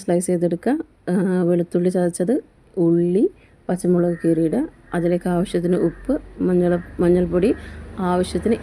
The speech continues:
എരിവിനനുസരിച്ചിട്ട് മുളക് പൊടി ഇടുക. അപ്പം നിങ്ങൾക്ക് ഇതിൻ്റെ ഒരു ഫ്ലേവർ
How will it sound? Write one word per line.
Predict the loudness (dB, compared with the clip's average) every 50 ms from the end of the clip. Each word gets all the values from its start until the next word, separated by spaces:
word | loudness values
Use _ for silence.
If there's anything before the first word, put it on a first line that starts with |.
| 4
എരിവിനനുസരിച്ചിട്ട് | 4 6 6 6 6 6 4 4 2 2 2 2 2 0 -2 -4 0 2 2 2 0 -2 -6 -8 -8 -8 -8 -8 -8 -10 -10 -12 -14 -14 -12 -6 -2 0
മുളക് | 2 2 2 2 2
പൊടി | 0 0 0 0
ഇടുക. | -2 -4 -6 -6 -8
അപ്പം | -6 -2 0 0 0 -2 -4 -2 0 2
നിങ്ങൾക്ക് | 2 4 2 2 0 0 0 0 2
ഇതിൻ്റെ | 2 2 2 2 2
ഒരു | 0 0 -2 0
ഫ്ലേവർ | 0 0 2 0 0 0 0